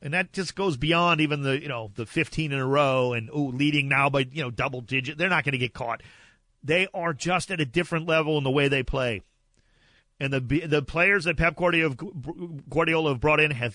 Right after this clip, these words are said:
seamlessly transitioned into this team over the last couple seasons. Kevin De Bruyne has been magical. Leroy Sané coming in.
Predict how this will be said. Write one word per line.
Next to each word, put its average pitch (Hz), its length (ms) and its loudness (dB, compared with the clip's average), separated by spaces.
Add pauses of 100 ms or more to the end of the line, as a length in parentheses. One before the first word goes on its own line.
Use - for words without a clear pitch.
(120)
seamlessly 147 1120 -6 (380)
transitioned 143 600 -4
into 135 140 -6
this 123 160 -4
team 143 300 -6
over 117 160 -2
the 117 40 -2
last 117 220 -4
couple 113 240 -8
seasons. 104 500 -6 (840)
Kevin 151 260 -4
De 127 80 -4
Bruyne 143 320 0
has 131 120 -2
been 113 220 -6
magical. 131 560 -4
Leroy 170 280 2
Sané 160 520 0
coming 147 280 -2
in. 143 320 2